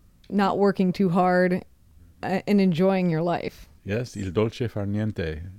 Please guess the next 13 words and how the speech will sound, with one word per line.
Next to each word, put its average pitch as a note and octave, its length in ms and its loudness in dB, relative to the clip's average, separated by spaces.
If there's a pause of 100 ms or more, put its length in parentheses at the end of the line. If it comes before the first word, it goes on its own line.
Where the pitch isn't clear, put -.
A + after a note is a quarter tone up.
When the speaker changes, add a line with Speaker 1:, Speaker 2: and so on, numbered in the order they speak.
Speaker 2:
the, F2 300 -10
the F2 140 -10
specialty, F#2+ 880 -6
uh, F2 300 -8
of E2+ 140 -12
the F2+ 100 -6
Italians, F2 540 -6
the F#2 80 -10
sweetness G2+ 400 -8
of F2 100 -6
doing F#2 240 -4
nothing. F#2+ 340 -6 (800)
So B2 500 4